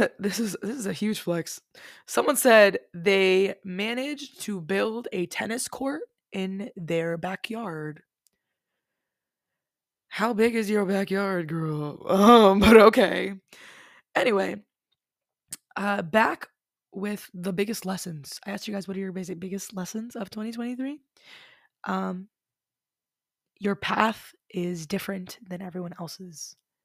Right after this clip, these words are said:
Absolutely. Um, I think the biggest thing this year was I f-, I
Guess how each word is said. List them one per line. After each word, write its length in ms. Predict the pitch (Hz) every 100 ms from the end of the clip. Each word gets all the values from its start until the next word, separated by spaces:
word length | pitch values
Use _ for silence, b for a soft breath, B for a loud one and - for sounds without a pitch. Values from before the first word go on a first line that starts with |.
| _ _ _ - -
Absolutely. 640 | - 180 170 160 165 165 B B B B B -
Um, 560 | 185 180 175 165 165 - _ _ _ _ _ _ _ _ -
I 60 | 214
think 140 | 302
the 80 | 254
biggest 300 | 202 202 -
thing 140 | 196
this 220 | 185 -
year 220 | 196 185 175
was 260 | 180 - b b b b -
I 120 | 190
f-, 340 | 185 - - -
I 100 | 185